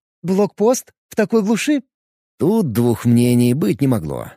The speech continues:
Торчащая башня не являлась строением древних, не была миражом, созданным мерзлотой, и уж точно не принадлежала авангарду.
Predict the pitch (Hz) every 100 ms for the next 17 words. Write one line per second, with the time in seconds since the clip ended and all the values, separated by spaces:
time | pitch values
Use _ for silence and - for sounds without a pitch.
0 | _ _ _ 95 104 - 139 127 - 123
1 | 139 185 120 76 62 101 180 190 196 139
2 | 85 92 - 107 123 131 117 131 143 180
3 | 87 58 - - - 208 190 196 196 185
4 | 185 175 170 208 127 82 - 135 110 113
5 | 117 123 127 139 143 196 98 57 - _
6 | - 139 156 - 233 208 - 98 95 185
7 | 156 196 202 170 214 156 110 90 101 131
8 | 139 139 82 55 - 55